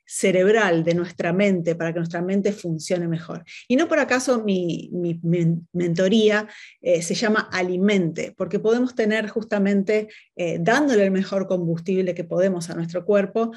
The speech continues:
podemos tener un cuerpo funcionando óptimo físico y la mente también. Las dos cosas funcionan, eh, juntitas, somos, eh,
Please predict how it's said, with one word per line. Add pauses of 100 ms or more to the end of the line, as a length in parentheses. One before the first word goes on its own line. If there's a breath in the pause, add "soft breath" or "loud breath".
(140 loud breath)
podemos
tener
un
cuerpo
funcionando
óptimo
físico
y
la
mente
también.
Las
dos
cosas (380 loud breath)
funcionan,
eh,
juntitas, (300 loud breath)
somos,
eh,